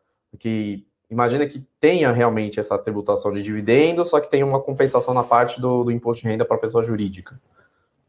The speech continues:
Vai, que seja. Vai, falando de uma, uma parte um pouco mais superficial. A Itaúsa está focando em investir em outras empresas e,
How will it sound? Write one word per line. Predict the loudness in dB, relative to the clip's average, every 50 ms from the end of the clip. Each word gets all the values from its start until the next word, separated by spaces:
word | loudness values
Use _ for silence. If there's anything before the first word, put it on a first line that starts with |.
| _ _ _ _ _ _ _ _ _ _ _ _ _ _
Vai, | 2 4 4 4 2 0 -4 -10 -12 -8
que | -8 -6
seja. | -2 0 2 2 2 0 -4 -10 -14 _ _ _ 0
Vai, | 2 4 4 4 2 0
falando | 0 2 2 2 4 2 2
de | 2 2
uma, | 0 0 0 -2 -8 -14 -12
uma | -8 -6 -6 -6 -4
parte | -2 -2 -4 -4 -4
um | -4
pouco | -6 -4 -4
mais | -4 -4 -4
superficial. | -2 -4 -4 -4 -4 -2 -4 -4 -4 -6 -12 _ _ _ 2
A | 4 4
Itaúsa | 4 6 6 6 8 8 8 8 6
está | 6 4 4 2 2 2 2
focando | 2 2 2 2 2 2 2 4 4 4 4 2 0 -2 -4 -6 -14 _ _ _ _ _ -2
em | 0 0 0 -2 -4 -6
investir | -6 -2 0 2 0 0 -2 -6 -6 -4 -4 -4 -4 -6 -10 -16 -20 _ _ _ _ _ _ _ _
em | -2 0 2 4
outras | 6 6 6 6 4 2 2 2
empresas | 0 -2 -2 0 2 4 4 4 4 2 0 0 -2 -6 -12 -16 -20 _ _ _ _ _ _ -18 -16 -14 -16 -16 -18 -18 _ -4
e, | 0 2 2 4 4 2 2 2 0 0 0 0 -2 -4 -6 -10